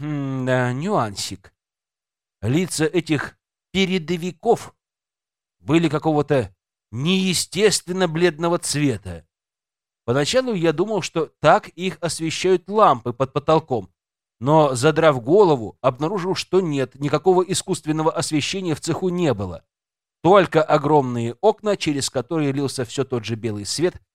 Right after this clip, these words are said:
с неба без солнца. Я пригляделся к цвету лиц своих спутников, но они выглядели совершенно нормально. Илья, постоянно озирающийся по сторонам, заметил моё недоумение и, не оборачиваясь,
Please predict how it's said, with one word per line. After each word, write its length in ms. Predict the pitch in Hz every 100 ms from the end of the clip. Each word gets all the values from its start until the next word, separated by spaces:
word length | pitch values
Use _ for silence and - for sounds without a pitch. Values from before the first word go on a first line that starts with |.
| _ _
с 160 | - -
неба 380 | 143 190 180 180
без 300 | 120 123 135
солнца. 680 | - - 101 92 - 82 _ _ _ _ _ -
Я 200 | 131 170
пригляделся 600 | 175 170 185 175 151 170
к 80 | -
цвету 380 | - 170 160
лиц 300 | 160 147 - -
своих 320 | 139 147 -
спутников, 720 | - 233 240 160 143 107 - _ _ _ _ _ _ _
но 280 | 101 123 143
они 320 | 131 123 127
выглядели 500 | 131 151 185 196 208
совершенно 540 | - 139 107 113 113
нормально. 580 | 139 185 208 135 87 76 _ _ _ _ _ _ - 180
Илья, 280 | 214 302
постоянно 480 | 294 240 233 254 233
озирающийся 760 | 220 170 196 226 202 196 - 180
по 100 | 170
сторонам, 460 | - 165 165 202
заметил 400 | 156 165 180 165
моё 240 | 147 147 143
недоумение 680 | 139 135 156 214 269 240 214
и, 160 | 214
не 120 | 202 196
оборачиваясь, 840 | 190 226 247 - 156 131 -